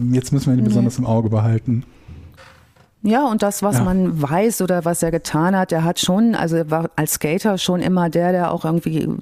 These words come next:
Speaker 2: Bock drauf hatte, verhaftet zu werden, medienwirksam und mal eine
Speaker 1: Ja,
Speaker 2: Nacht in den Knast
Speaker 1: ja.
Speaker 2: zu gehen, wegen irgendwo besoffen sein oder so. Aber das haben nun viele Rockstars gemacht in der Phase sowieso und machen das generell auch weiter. Das fanden jetzt sicherlich die Polizei auch nicht weiter bemerkenswert.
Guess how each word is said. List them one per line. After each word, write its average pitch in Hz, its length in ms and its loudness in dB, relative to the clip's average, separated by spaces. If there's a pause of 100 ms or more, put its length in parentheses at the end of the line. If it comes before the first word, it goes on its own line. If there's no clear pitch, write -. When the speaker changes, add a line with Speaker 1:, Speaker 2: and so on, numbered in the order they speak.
(140)
Speaker 2:
Bock 170 200 -4
drauf 160 300 -4
hatte, 160 180 -4
verhaftet 160 540 -4
zu 160 180 -2
werden, 156 300 0
medienwirksam 156 800 0
und 147 100 2
mal 147 120 2
eine 117 80 4
Speaker 1:
Ja, 104 100 2
Speaker 2:
Nacht 123 160 4
in 135 60 4
den 123 80 2
Knast - 280 -2
Speaker 1:
ja. 104 80 4
Speaker 2:
zu 107 80 4 (100)
gehen, 156 240 0
wegen 156 220 0
irgendwo 151 400 0
besoffen 151 400 -2
sein 170 240 0
oder 160 220 -2
so. 151 240 -2 (560)
Aber 160 240 -2
das 151 180 -2
haben 170 160 2
nun 175 160 2
viele 214 280 2
Rockstars 151 580 -2
gemacht 151 360 -2
in - 140 0
der 151 140 0
Phase 147 340 -2
sowieso 147 460 0
und 147 180 0
machen 151 240 0
das 151 160 0
generell 151 400 0
auch 139 220 -4
weiter. 151 320 -2
Das 143 180 -2
fanden 151 300 -4
jetzt - 260 -4
sicherlich 151 400 -2
die 165 120 -6
Polizei 156 540 -2
auch 156 80 0
nicht 185 140 0
weiter 143 240 -4
bemerkenswert. 147 840 -2